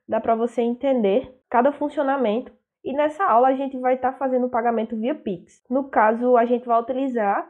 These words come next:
pra obter o pagamento, pra quando o usuário fizer o pagamento via Pix, já ser de forma automática, de forma instantânea, a verificação pra poder liberar, né, algum tipo de compra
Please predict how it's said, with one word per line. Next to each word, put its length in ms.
pra 180
obter 380
o 60
pagamento, 640
pra 160
quando 240
o 60
usuário 480
fizer 480
o 80
pagamento 520
via 160
Pix, 380
já 220
ser 200
de 100
forma 340
automática, 720
de 120
forma 320
instantânea, 680
a 100
verificação 800
pra 140
poder 260
liberar, 460
né, 300
algum 320
tipo 260
de 320
compra 760